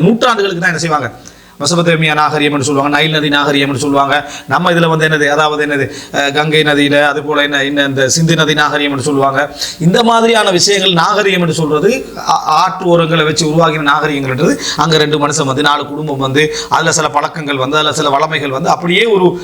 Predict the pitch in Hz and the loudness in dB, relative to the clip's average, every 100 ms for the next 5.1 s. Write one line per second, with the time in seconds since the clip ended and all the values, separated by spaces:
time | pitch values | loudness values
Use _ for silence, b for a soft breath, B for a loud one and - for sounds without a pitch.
0 | B 139 170 190 175 170 185 190 175 160 | B 0 2 2 0 0 0 -2 -2 -2
1 | 170 170 151 156 226 202 175 165 165 160 | -2 -4 -2 0 0 0 0 0 0 0
2 | - - 160 160 143 120 107 B B - | -2 -2 0 0 -2 -4 -6 B B -2
3 | 165 262 277 214 196 277 285 277 233 233 | -2 0 2 2 2 0 2 2 2 2
4 | 240 233 220 180 190 170 165 160 135 101 | 2 0 0 -2 -2 -2 0 0 0 0